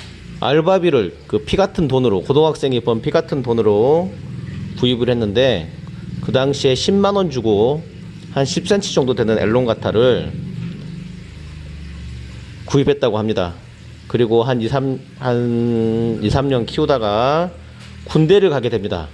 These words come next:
그리고 군대를 가면서 저한테 맡기고 갔는데,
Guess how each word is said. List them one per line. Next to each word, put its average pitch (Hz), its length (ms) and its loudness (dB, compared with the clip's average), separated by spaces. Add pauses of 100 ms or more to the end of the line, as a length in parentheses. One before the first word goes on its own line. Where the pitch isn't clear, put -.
(800)
그리고 117 720 2 (1900)
군대를 131 460 4
가면서 123 400 0
저한테 120 360 0
맡기고 110 420 0
갔는데, 92 680 0